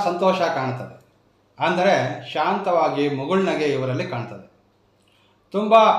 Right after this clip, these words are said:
ಆಕರ್ಷಿತರಾಗಿಯೂ ಇರುತ್ತಾರೆ. ಹಾಗೆ ಇವರ ವ್ಯಕ್ತಿತ್ವವನ್ನು ತಿಳಿದರೆ ಇವರ ಮನಸ್ಸಿನಲ್ಲಿ ಅನೇಕ ಆಲೋಚನೆಗಳಿರ್ತವೆ. ಒಳಗೆ ಅಂತರ್ಗತದಲ್ಲಿ ತುಂಬ ಘರ್ಷಣೆ ಎಂಬುದು ನಡೆಯುತ್ತಿರ್ತದೆ.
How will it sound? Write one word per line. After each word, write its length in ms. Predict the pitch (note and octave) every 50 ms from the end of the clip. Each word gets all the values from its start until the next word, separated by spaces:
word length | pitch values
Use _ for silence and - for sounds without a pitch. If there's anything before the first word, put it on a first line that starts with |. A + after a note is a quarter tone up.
| - C3+
ಆಕರ್ಷಿತರಾಗಿಯೂ 920 | E3 G3 G3+ - G#3+ F#3+ - G#3+ - F#3+ F3+ E3+ E3+ E3 D#3 E3+ G3 A3 G#3
ಇರುತ್ತಾರೆ. 560 | D3+ C#3 - - - G2 F#2+ - - - - _ _ _ _ _ _ _ _ _ _ _ - _ _ _ -
ಹಾಗೆ 320 | C#3+ D#3 F#3+ F3+ F#3 D#3+ C3+ - - - - - - _ _ _ _ _ _ _ _ _ _ _ _ _ -
ಇವರ 220 | C#3 D#3 F3 F#3 F3
ವ್ಯಕ್ತಿತ್ವವನ್ನು 680 | E3 E3+ G3 G3 - C4 B3+ B3 - A3+ A3 G#3+ G#3 G3
ತಿಳಿದರೆ 420 | F#3 G3 F3+ F3 E3 E3+ F3 F3+ D3+ B2+ C3+ D3+ - - - - _ _ _ _ _ _ _ _
ಇವರ 240 | B2+ C3+ D3 D3+ D3
ಮನಸ್ಸಿನಲ್ಲಿ 680 | C#3+ B2+ C3+ E3 G#3 A3 G#3+ A3 G#3 G3 F#3+ G3 G3+ G#3 - -
ಅನೇಕ 520 | - B2 C3 D#3 E3+ G3 A3 B3 C4 B3+ B3 A3+ F3+ E3
ಆಲೋಚನೆಗಳಿರ್ತವೆ. 960 | E3 E3+ E3+ E3+ E3 D#3+ D#3+ D#3+ D#3 D3+ D3 C#3+ C3 B2+ A#2 - G#2+ F#2+ - - _ _ _ _ _ _ _ _ _ _ _ _ _ _ _ _ _ _ _ -
ಒಳಗೆ 360 | C#3+ E3 F#3 G3+ F#3 D3+ B2 - - - - -
ಅಂತರ್ಗತದಲ್ಲಿ 880 | B2+ D#3 F#3+ G#3 F#3+ A3+ A3 G3 G3 F#3+ F#3 F#3+ F3+ E3+ E3 E3+ F#3 E3 C3 A#2+ B2 B2+ - - - _ _ _ -
ತುಂಬ 240 | - D#3+ F3+ F3+ F#3+ F#3 F3+ F3 D#3+ -
ಘರ್ಷಣೆ 380 | C3 C#3 C#3 - F3 F#3 F#3+ F3
ಎಂಬುದು 340 | E3+ D#3+ D#3+ D#3 D#3+ D#3 D#3+ D#3+ C#3+
ನಡೆಯುತ್ತಿರ್ತದೆ. 680 | B2+ B2+ C3 C#3 C3 B2 B2+ A#2 G2 - F#2+ F#2